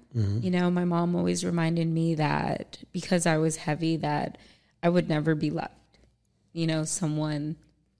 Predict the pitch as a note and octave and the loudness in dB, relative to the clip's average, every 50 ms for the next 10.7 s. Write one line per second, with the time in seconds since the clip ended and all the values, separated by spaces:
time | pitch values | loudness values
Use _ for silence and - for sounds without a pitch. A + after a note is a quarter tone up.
0 | _ _ - - F3 E3+ D#3 F3 E3 D#3 D3+ D#3+ D#3 D3 D3 D3 D#3 E3 D3+ D3 | _ _ -2 2 2 2 2 2 0 0 0 0 0 0 0 0 0 -2 -2 -4
1 | - - E3+ D#3 D#3+ E3 D#3+ D#3 D3+ D#3 - - - - - D3+ D3 C#3 - E3 | -6 -12 -16 -10 -6 -4 -2 -2 -2 -4 -4 -10 -12 -8 -6 -4 -4 -4 -2 -2
2 | D#3 D3 C#3+ C#3+ C#3 D3+ D3 C#3+ C#3+ - - - - D#3+ D3 D3 C#3+ C#3 D#3+ D3 | 0 0 0 0 0 0 0 0 -2 -6 -8 -10 -8 -8 -8 -8 -6 -6 -6 -6
3 | D#3 - - - E3+ C#3+ C3 - - - - - - - A2+ G#2 F#2 F#2+ G2+ G#2+ | -6 -6 -6 -6 -6 -6 -8 -10 -12 -14 -14 -14 -14 -14 -14 -14 -14 -14 -16 -18
4 | - - _ _ - - - - G3+ F#3+ F3+ E3+ D3 F2 G#2 F3+ F#3 F3+ F3 E3+ | -20 -20 _ _ -6 0 4 8 8 8 8 8 6 4 4 4 4 4 4 4
5 | E3 F#3+ G#3 - G3 F3 D#3+ C#3+ D3 E3 F3+ E3+ D3 - - - - E3 - - | 2 0 0 0 -2 -2 0 0 2 2 2 2 2 0 -4 -2 -2 0 0 -2
6 | - - - - - F3 F3 E3 E3 E3 E3+ D#3+ E3+ E3 - - - G#3 G3 F#3+ | -4 -6 -8 -4 0 2 4 6 6 6 6 4 2 2 0 2 4 4 4 4
7 | E3+ E3 F3 E3 E3 E3+ E3+ F3 - - - D#3 D#3+ D#3 D3+ D3+ - - - D#3 | 4 4 4 6 6 6 4 4 2 2 2 4 4 4 2 2 0 0 0 2
8 | D3+ D3+ D#3 E3 - - - - - - - - - - _ _ _ _ _ _ | 2 2 0 -2 -4 -10 -20 -20 -20 -20 -20 -20 -20 -20 _ _ _ _ _ _
9 | _ _ _ _ _ _ _ _ - F#3 F#3+ - F3 E3+ F3 - F#3+ F3+ E3+ E3 | _ _ _ _ _ _ _ _ 0 0 4 4 4 2 2 2 2 2 2 2
10 | D#3+ - - D#3+ D#3 D#3 D#3 - - C4 C4+ C#4 C#4 | 2 0 0 0 0 0 0 0 2 2 2 2 0